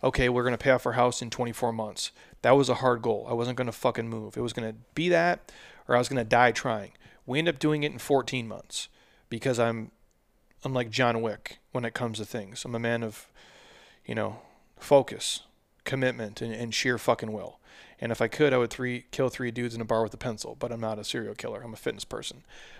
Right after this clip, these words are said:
But I took those same principles and I applied it to this. So I'm like, okay, the long-term goal is, that is a, that's a hard goal, is twenty-four months, it's paid off, done. And as I got deeper into the journey, I'm like, well, I c-,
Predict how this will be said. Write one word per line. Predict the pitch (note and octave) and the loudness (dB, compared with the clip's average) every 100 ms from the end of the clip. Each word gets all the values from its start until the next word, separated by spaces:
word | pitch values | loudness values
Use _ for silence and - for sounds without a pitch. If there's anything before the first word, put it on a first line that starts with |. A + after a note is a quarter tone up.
| - | 0
But | C#3+ D#3+ | 8 8
I | C#3 | 8
took | B2 D#3+ - | 2 -2 0
those | C3+ | -2
same | - F#3+ | 0 -2
principles | - A#2+ A2+ A#2 A2+ A#2 - - - - | -2 -4 0 2 2 0 -10 -18 -14 -4
and | A#2+ | 0
I | |
applied | A2+ - C3+ | 0 6 6
it | B2 | 6
to | B2 | 2
this. | D3 - | 2 2
So | A#2 | -2
I'm | |
like, | G#2+ G#2+ | -4 -6
okay, | - A#2 | -4 -2
the | G#2+ | 0
long-term | A#2 E3 F#3+ - B2+ | 2 2 0 -4 -2
goal | A2 A2 G#2 | 2 0 0
is, | G#2 C3 - - - - | -6 -8 -10 -16 -14 2
that | B2 | 4
is | A#2 G#2+ | 4 2
a, | G#2+ G#2+ - _ _ _ | 0 0 -8 _ _ _
that's | - A#2 | -6 -4
a | A2+ | -6
hard | - F#3+ E3 | 6 6 8
goal, | B2 A#2 A#2 - - _ _ _ _ - | 6 6 4 -4 -20 _ _ _ _ -10
is | C3+ - | -8 -2
twenty-four | D#3 D#3 E3 D3+ | 0 2 4 4
months, | C3+ C3+ | 4 2
it's | - - | -2 -4
paid | - C3 | 0 4
off, | B2 A#2+ - - - | 4 2 -2 -20 -4
done. | B2+ G#2 - _ - - - - - | -4 -4 -14 _ -20 -20 -20 -20 -12
And | - A#2+ | -8 -4
as | - D3+ D#3 | 2 4 4
I | |
got | D3+ C3+ B2+ | 6 6 4
deeper | D3 C#3+ D3 | -6 0 0
into | C3+ | 0
the | B2+ A#2+ | -2 -2
journey, | C3 E3 D3+ | 0 0 0
I'm | A#2 | -2
like, | A2 G#2+ | -6 -6
well, | D3+ C#3+ | -4 0
I | C3+ | -2
c-, | - | -4